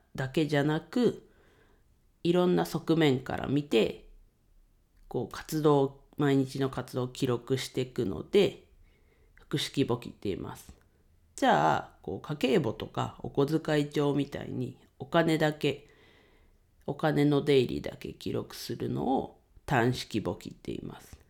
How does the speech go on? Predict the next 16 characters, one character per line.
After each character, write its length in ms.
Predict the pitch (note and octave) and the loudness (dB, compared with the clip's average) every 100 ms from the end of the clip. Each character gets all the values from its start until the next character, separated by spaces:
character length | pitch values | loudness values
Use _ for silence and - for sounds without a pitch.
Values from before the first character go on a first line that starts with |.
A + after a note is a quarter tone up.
| _ G3 | _ -10
一 160 | - | -6
応 60 | A3 | -4
そ 140 | G3 | -4
こ 140 | F#3+ F3+ | -2 -4
対 340 | - D#3+ D3+ | -2 0 2
な 160 | D3 C#3+ | 2 0
言 300 | - C#3 C#3 | -4 -2 0
葉 140 | C#3 | 0
な 120 | A#2+ | -2
ん 100 | - | -6
で 100 | - | -8
す 160 | B2+ - | -10 -6
け 140 | D#3+ | -2
ど、 300 | G3 F3+ - - | 0 0 -2 -4
基 120 | G3 | -2
本 360 | A3 A3 G#3 | 2 0 -2